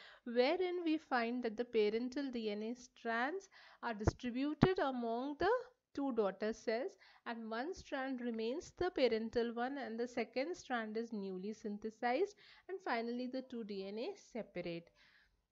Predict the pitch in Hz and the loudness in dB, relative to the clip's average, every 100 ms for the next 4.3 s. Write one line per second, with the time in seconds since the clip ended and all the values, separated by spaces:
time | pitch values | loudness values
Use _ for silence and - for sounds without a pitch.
0 | - 226 233 294 285 294 285 330 427 - | -4 -2 0 0 0 0 2 6 6 4
1 | 311 294 294 277 277 269 262 285 - 311 | 0 0 4 2 2 0 0 0 0 -4
2 | - - 330 403 - - - 214 214 220 | -4 -2 4 4 4 2 8 8 8 4
3 | 208 214 208 214 220 208 208 202 208 208 | 0 -2 0 0 0 0 2 2 6 8
4 | - - | 10 10